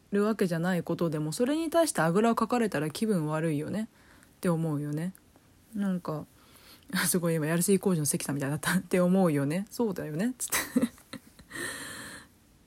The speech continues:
<laughs> うん。私なんか前にこの質問あったなとか、前この話したよなっ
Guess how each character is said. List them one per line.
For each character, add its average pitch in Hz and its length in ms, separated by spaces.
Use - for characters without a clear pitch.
<laughs> 247 60
う - 20
ん。 202 640
私 262 340
な 285 120
ん 269 60
か 185 120
前 294 460
に 311 240
こ 294 260
の 302 200
質 - 180
問 294 240
あ 269 60
っ 269 120
た 175 120
な 156 180
と 156 140
か、 165 100
前 240 240
こ - 160
の 254 120
話 254 280
し - 60
た 269 100
よ 180 160
な 147 200
っ 135 40